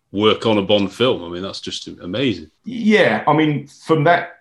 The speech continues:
Speaker 2: from that period as a young boy coming into that, I didn't know much about the franchise at that point. But then a couple of years later, we were on holiday with my parents on the Isle of Wight,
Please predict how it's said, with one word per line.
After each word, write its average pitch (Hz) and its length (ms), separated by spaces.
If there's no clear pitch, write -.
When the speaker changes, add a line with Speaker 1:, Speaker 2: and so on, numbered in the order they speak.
Speaker 2:
from 151 160
that 156 160
period 151 220
as 123 100
a 131 40
young 135 300
boy 131 580
coming 120 240
into 113 200
that, 113 200
I 107 60
didn't 117 260
know 113 200
much 110 220
about 113 280
the 110 60
franchise 107 600
at - 100
that 107 240
point. 107 480
But 107 160
then 104 460
a - 40
couple - 280
of 107 60
years 107 220
later, 110 320
we 107 120
were 104 140
on 92 60
holiday 107 360
with 98 100
my 92 100
parents 107 380
on 98 100
the 101 80
Isle 101 240
of 95 120
Wight, 104 260